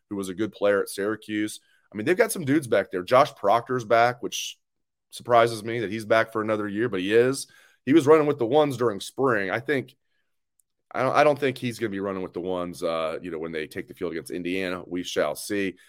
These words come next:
I mean, it took him all, what, two plays to get benched last year against Notre Dame, Proctor. So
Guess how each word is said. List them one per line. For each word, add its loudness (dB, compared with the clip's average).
I -6
mean, 2
it -2
took 2
him 2
all, 10
what, 2
two -2
plays 4
to -12
get -2
benched 2
last 0
year -4
against -6
Notre -4
Dame, -4
Proctor. 0
So 2